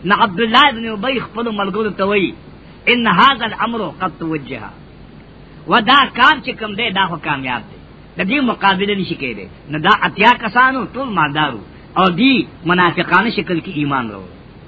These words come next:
قرآن کریم هغه ذکر کوي. حتی تدې پورې جال حق و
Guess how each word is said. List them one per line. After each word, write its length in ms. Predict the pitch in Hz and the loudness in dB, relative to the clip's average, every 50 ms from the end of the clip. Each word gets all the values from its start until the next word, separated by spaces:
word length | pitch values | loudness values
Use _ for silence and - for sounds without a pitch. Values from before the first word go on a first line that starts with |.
| - - - - - - - - - - - - | -20 -20 -20 -20 -20 -20 -20 -20 -20 -20 -10 -4
قرآن 340 | - 156 196 254 294 285 247 | 0 4 4 4 4 2 0
کریم 360 | 190 - 214 202 254 254 208 190 | -4 -4 -4 -2 -2 -4 -4 -2
هغه 180 | 190 214 202 190 | -2 0 0 -2
ذکر 240 | 160 156 131 127 127 | -4 -6 -8 -10 -12
کوي. 200 | 107 - 107 98 92 - - - - - - - - - - - - - - - - - - - - - - - - - - - - - - - - | -14 -14 -16 -18 -18 -20 -20 -20 -20 -20 -20 -20 -20 -20 -20 -20 -20 -20 -20 -20 -20 -20 -20 -20 -20 -20 -20 -20 -20 -20 -20 -20 -20 -20 -18 -10 -4
حتی 320 | 139 180 185 - 208 202 202 208 190 | -4 -4 -2 2 4 4 4 4 2
تدې 320 | - 190 185 190 208 202 175 | 0 -2 0 0 0 -2 -2
پورې 160 | 196 208 202 | -4 -4 -4
جال 320 | 180 160 185 190 196 202 | -2 0 2 2 2 2
حق 260 | 196 190 208 202 - 208 | 2 2 0 0 0 -4
و 200 | 208 202 202 | -6 -6 -6